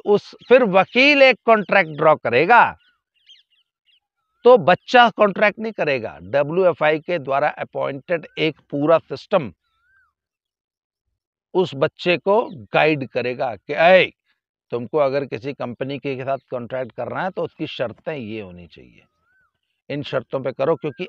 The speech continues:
आज न तुम छोटे से बच्चे हो, आज न तुम कैडेट में थर्ड आए हो, कल को तुम ओलंपिक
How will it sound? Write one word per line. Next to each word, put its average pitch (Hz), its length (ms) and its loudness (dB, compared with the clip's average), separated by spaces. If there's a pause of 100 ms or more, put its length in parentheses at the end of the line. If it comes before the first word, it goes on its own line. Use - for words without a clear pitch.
आज 170 260 2
न 233 160 -10
तुम 208 200 -10
छोटे 175 300 -6
से 170 100 -8
बच्चे 147 380 -6
हो, 208 380 4 (280)
आज 196 280 2
न 214 120 -4
तुम 196 200 -6
कैडेट 156 460 0
में 165 120 -6
थर्ड 139 320 0
आए 127 180 2
हो, 185 420 2 (300)
कल 123 160 -6
को 143 160 -8
तुम 180 240 -12
ओलंपिक 120 480 -8